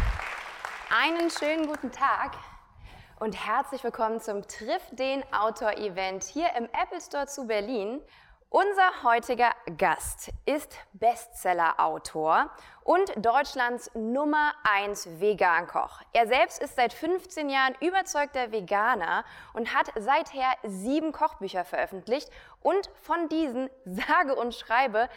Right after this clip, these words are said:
eins Komma zwei Millionen Einheiten verkauft. Sein neuestes Buch ist jetzt gerade frisch auf dem Markt. Es trägt den Namen Vegan Italian Style. Darüber werden wir heute reden. Bitte begrüßen Sie mit mir Attila Hildmann.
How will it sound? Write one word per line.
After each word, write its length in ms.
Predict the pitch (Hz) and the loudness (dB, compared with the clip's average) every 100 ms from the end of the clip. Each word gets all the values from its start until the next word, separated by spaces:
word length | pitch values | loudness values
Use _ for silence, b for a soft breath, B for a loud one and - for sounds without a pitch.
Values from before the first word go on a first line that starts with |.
| B B _ | B B _
eins 320 | 233 294 311 | -2 -2 -4
Komma 280 | - 262 254 | -4 0 0
zwei 260 | - 240 233 | 0 0 2
Millionen 340 | 233 226 202 | 2 2 2
Einheiten 460 | 175 180 160 156 - | 2 2 2 -2 -2
verkauft. 540 | 170 - 143 - - _ - | -2 2 0 0 -18 _ -10
Sein 360 | 180 240 339 | 0 2 4
neuestes 340 | 311 311 285 269 | 2 -2 -4 -6
Buch 280 | 285 339 - | -2 -2 -2
ist 240 | - 330 - | -6 -6 -4
jetzt 220 | 277 - | -6 -6
gerade 300 | - 220 247 | 0 0 0
frisch 280 | - 269 - | -4 -4 0
auf 160 | 196 | -2
dem 200 | - 165 | -2 -6
Markt. 340 | 165 214 349 - B B B | 0 2 2 -2 B B B
Es 200 | 247 233 | -4 -2
trägt 260 | 285 277 262 | 0 0 0
den 180 | 226 | 0
Namen 380 | 202 196 220 214 B B B | 2 2 2 0 B B B
Vegan 640 | 175 180 220 214 208 214 220 | -6 -2 2 4 4 4 -2
Italian 720 | 202 - - 277 302 185 170 | -8 -10 -2 -2 0 -4 -10
Style. 480 | - - 170 196 285 | -6 2 4 6 6
Darüber 400 | 226 202 190 185 | 4 4 4 4
werden 180 | 247 339 | 4 4
wir 120 | 311 | 2
heute 220 | 277 269 | 2 2
reden. 240 | 233 240 240 B B - | 2 2 2 B B 2
Bitte 220 | 392 415 | 2 4
begrüßen 420 | 359 339 349 320 | 2 2 0 0
Sie 80 | 294 | 2
mit 200 | 277 277 | 2 2
mir 220 | 240 247 233 - | 2 2 2 0
Attila 540 | 196 208 254 269 302 359 - | 0 6 6 8 8 6 6
Hildmann. 640 | 370 554 262 202 165 226 | 4 4 4 4 2 -4